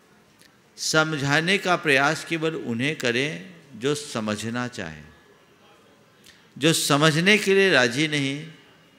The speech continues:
उन्हें समझाने में अपनी शक्ति बर्बाद करना व्यर्थ है।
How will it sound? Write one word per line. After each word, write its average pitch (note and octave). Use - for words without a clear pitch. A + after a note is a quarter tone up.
उन्हें E3
समझाने C3+
में D#3+
अपनी C#3+
शक्ति C3
बर्बाद A2
करना A2+
व्यर्थ G#2
है। D2+